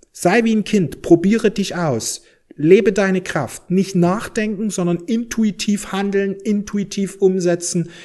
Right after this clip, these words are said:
intuitiv dem Herzen folgen. Einfach das machen, worauf du wirklich Lust hast diesbezüglich. Komm in die Tat, denn wir haben Mars, der im Quadrat zu Mond und zur Sonne steht.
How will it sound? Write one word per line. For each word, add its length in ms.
intuitiv 600
dem 140
Herzen 400
folgen. 460
Einfach 400
das 340
machen, 380
worauf 320
du 140
wirklich 340
Lust 280
hast 220
diesbezüglich. 800
Komm 220
in 80
die 160
Tat, 380
denn 260
wir 140
haben 440
Mars, 520
der 160
im 80
Quadrat 480
zu 140
Mond 340
und 160
zur 160
Sonne 240
steht. 400